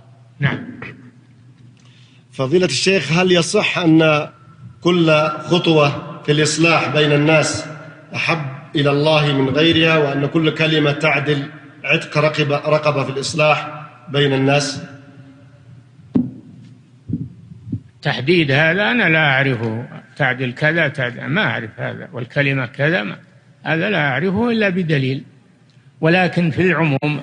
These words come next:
Speaker 1: الإصلاح بين الناس خير، كما قال الله جل وعلا: "والصلح خير". نعم.
Speaker 2: آه، هناك عادة لبعض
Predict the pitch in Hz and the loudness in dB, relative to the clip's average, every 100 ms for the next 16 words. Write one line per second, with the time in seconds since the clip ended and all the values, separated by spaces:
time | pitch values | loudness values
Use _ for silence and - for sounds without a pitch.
0 | 160 202 180 - 180 113 127 143 139 127 | -2 -2 0 2 2 2 0 0 0 0
1 | 135 175 139 - - - 240 135 - 139 | 2 0 -2 -8 -12 -2 0 0 -4 -2
2 | 139 135 165 147 139 165 143 127 151 151 | -2 0 0 0 0 0 0 0 0 0
3 | 131 127 139 180 214 - _ _ _ _ | 0 0 -2 -2 -6 -12 _ _ _ _
4 | - _ 151 147 - 156 156 151 185 - | -20 _ -4 -4 0 2 2 2 -2 0
5 | 139 139 139 143 127 - - - - _ | 0 2 2 2 -2 -10 -20 -20 -20 _
6 | _ - _ _ - - - 131 131 117 | _ -20 _ _ -20 -20 -10 -4 -4 -2
7 | - 104 - - - - - - - - | -4 -4 -8 -10 -20 -20 -20 -20 -20 -20
8 | - - - 131 131 127 120 117 - - | -20 -18 -6 -2 0 0 -2 -4 -8 -10
9 | - - 135 180 190 185 - - - - | -10 -4 2 4 4 2 -2 -4 -10 -10
10 | - 143 170 170 160 156 147 139 147 147 | -2 2 4 4 4 4 2 0 0 0
11 | 143 147 160 160 156 - | 0 0 2 2 0 -4